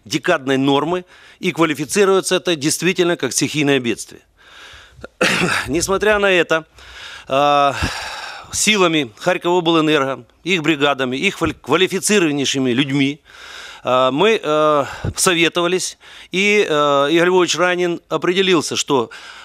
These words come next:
а, в такой ситуации мы могли, в принципе, объявить,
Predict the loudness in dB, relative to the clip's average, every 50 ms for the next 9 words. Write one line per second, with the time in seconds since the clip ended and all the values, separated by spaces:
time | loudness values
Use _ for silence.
0 | -14 -8 -4 -2 -2 -2 -4 -6 -4 -4 -2 0 2 0 0 0 -2 0 0 0
1 | 0 -2 -2 0 2 2 2 2 0 0 2 0 0 0 0 -2 -2 -2 -2 -2
2 | -2 0 0 0 2 2 0 0 0 -4 -6 -8 -14 -18